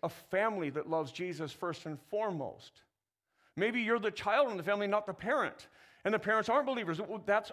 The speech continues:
obviously first job, right? Love them, teach them about Jesus. But when, when, when you're a parent, your priority is in your home. If you're a husband, it's your wife. If you have kids, it's your kids.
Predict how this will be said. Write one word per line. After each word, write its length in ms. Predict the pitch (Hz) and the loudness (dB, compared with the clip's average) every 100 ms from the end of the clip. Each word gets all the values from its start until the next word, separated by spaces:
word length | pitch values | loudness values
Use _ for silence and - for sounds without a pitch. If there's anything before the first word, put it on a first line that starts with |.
| - | -4
obviously 720 | 202 254 226 185 - 202 214 - _ | 0 0 -2 -4 -4 -8 -8 -16 _
first 240 | 277 302 | -2 -2
job, 280 | - 127 82 - _ _ - | -2 -4 -4 -12 _ _ 0
right? 240 | 190 226 - - - _ - | 0 0 -6 -20 -20 _ 0
Love 340 | 185 208 165 | 4 4 4
them, 360 | 233 285 208 131 - _ | 2 2 2 -4 -12 _
teach 180 | - 214 | -12 -6
them 140 | 269 285 | 0 0
about 260 | 190 139 | 0 -2
Jesus. 520 | 131 135 113 - - _ _ _ _ _ _ _ _ _ _ _ _ _ - | -2 -6 -8 -16 -20 _ _ _ _ _ _ _ _ _ _ _ _ _ -4
But 140 | 190 | -2
when, 380 | 190 214 208 196 - _ _ _ _ _ _ _ _ | 0 0 -2 -8 -16 _ _ _ _ _ _ _ _
when, 140 | 185 196 | -4 0
when 120 | 208 | 2
you're 160 | 202 185 | 4 2
a 60 | |
parent, 380 | 185 - 233 220 | 0 -2 0 0
your 100 | 180 | -4
priority 720 | - - 180 180 214 196 135 | -6 -4 -2 0 0 0 -4
is 140 | 151 147 | -6 -6
in 100 | 151 | -4
your 120 | 135 | -6
home. 560 | 117 - 214 214 117 - - _ _ _ _ _ _ _ | -8 -6 -4 -4 -6 -10 -20 _ _ _ _ _ _ _
If 60 | |
you're 100 | 185 | 0
a 20 | 156 | 2
husband, 380 | 196 185 190 | 0 -2 -4
it's 120 | 180 - | -6 -6
your 120 | 160 | -6
wife. 440 | 165 220 214 175 - _ _ _ _ _ _ _ _ _ _ _ - | -2 0 0 -2 -10 _ _ _ _ _ _ _ _ _ _ _ -6
If 40 | |
you 40 | |
have 120 | 165 - | -6 -4
kids, 320 | 254 233 151 | -4 -4 -6
it's 140 | 147 | -12
your 80 | 156 - | -12 -12
kids. 520 | - 240 208 - | -8 -4 -4 -8